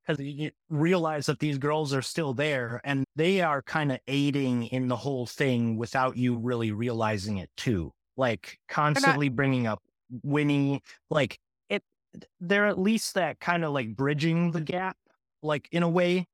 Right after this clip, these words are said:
Speaker 1: 'cause, uh, he has no reason to go over there, but now the girls are running over there, knocking on her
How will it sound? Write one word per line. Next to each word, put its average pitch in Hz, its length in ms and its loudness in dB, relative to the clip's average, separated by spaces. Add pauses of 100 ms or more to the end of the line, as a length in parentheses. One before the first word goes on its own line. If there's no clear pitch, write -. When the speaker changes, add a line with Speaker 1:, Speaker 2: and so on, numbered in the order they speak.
(100)
Speaker 1:
'cause, 147 200 0
uh, 147 120 2
he 170 220 -4
has 147 260 0
no 147 140 2
reason 139 320 0
to 131 40 0
go 131 200 -2
over 139 160 -4
there, 127 200 -2
but 120 160 -4
now 135 260 0
the 123 100 -6
girls 131 440 0
are 127 100 -2
running 127 300 0
over 120 240 0
there, 120 240 0
knocking 117 380 -2
on 117 200 0
her 110 360 0